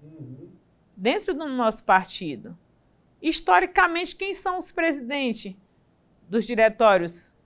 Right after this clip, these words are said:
Speaker 1: Uhum.
Speaker 2: estaduais? Sabe? Quem são os presidentes?
Speaker 1: São, lá também são homens brancos.
Speaker 2: Sim,
Speaker 1: Uhum.
Speaker 2: historicamente.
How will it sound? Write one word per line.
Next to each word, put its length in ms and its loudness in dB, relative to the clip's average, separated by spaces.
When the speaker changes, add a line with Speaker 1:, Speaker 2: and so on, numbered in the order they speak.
Speaker 1:
Uhum. 60 -20
Speaker 2:
estaduais? 1000 0
Sabe? 500 -2
Quem 180 -12
são 260 -6
os 120 -10
presidentes? 540 -6
Speaker 1:
São, 60 -6
lá 160 2
também 240 0
são 160 -4
homens 200 -2
brancos. 560 -8
Speaker 2:
Sim, 460 -6
Speaker 1:
Uhum. 140 -20
Speaker 2:
historicamente. 1200 -4